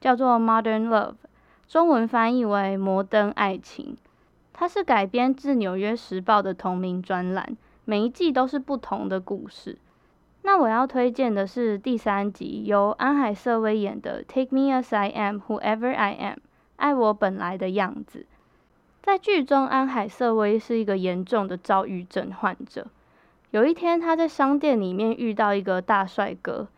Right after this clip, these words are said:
，A K A他的真爱，他们就开始天雷勾动地火的约会。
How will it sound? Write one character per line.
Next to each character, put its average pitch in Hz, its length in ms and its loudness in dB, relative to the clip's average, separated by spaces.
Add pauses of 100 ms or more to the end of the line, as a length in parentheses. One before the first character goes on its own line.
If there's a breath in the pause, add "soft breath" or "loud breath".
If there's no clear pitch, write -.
(180 soft breath)
，A 240 200 0
K 233 280 0
A 220 200 2
他 220 140 -2
的 190 100 2
真 185 340 -6
爱， - 280 -6 (380 soft breath)
他 339 160 2
们 320 120 6
就 302 140 2
开 269 240 2
始 190 340 -2
天 233 340 0
雷 190 180 2
勾 196 260 2
动 202 260 0
地 190 240 -6
火 - 200 -8
的 - 100 -10
约 196 240 -6
会。 - 320 -4